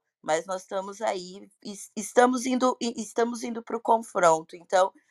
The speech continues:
esse confronto de, de, de uma educação que seja uma educação de qualidade, ela, ela é uma guerra,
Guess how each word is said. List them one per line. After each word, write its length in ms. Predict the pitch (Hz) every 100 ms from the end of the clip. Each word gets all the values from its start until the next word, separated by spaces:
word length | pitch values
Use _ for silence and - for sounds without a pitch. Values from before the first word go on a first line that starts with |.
| _ -
esse 300 | 180 214 226
confronto 840 | 214 208 - 196 175 180 - 160
de, 280 | - - 160
de, 240 | - 160
de 220 | - -
uma 120 | 185
educação 680 | 175 - 180 165 - 196 214
que 120 | 220 208
seja 640 | - 185 165 160 156 131 - - _
uma 140 | 165 160
educação 520 | 170 175 - 180 196
de 100 | -
qualidade, 880 | - 175 165 147 147 147 - - - _ _
ela, 440 | 160 170 185 208 -
ela 220 | 208 240 254
é 100 | 247
uma 180 | 240 233
guerra, 560 | 190 156 135 139 117